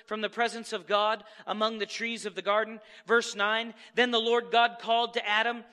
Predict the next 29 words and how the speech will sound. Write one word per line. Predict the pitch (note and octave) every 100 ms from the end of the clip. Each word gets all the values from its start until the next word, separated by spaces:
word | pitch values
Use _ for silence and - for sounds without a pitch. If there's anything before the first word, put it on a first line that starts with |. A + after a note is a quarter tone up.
| -
and | G#3 G#3
said | - A#3+ G3
to | A#3
him, | A3+
'Where | A3+ B3+
are | C4 C#4
you?' | G#3 C#3+ A2+ - -
So | - B3
he | A#3 A#3+
said, | - B3+
'I | A#3 G#3
heard | A#3+ C4 G#3 - - -
your | F3+ G#3+ G#3+
voice | E3+ A#3+ B3 -
in | G#3 G#3
the | G3
garden, | G#3+ A3 A3+ A#3+ A#3 -
and | - A3
I |
was | G#3+ G#3
afraid | G#3 - A#3+ B3 G#3+ G#3+ G3 - -
because | F#3+ G#3+ G#3+
I |
was | G#3 G3
naked, | G3 A3 G#3+ E3+ D#3 F3 - _ _ _
and | F3+ F3+
I | F3
hid | E3 F3+
myself.'" | D#3 C3 - B2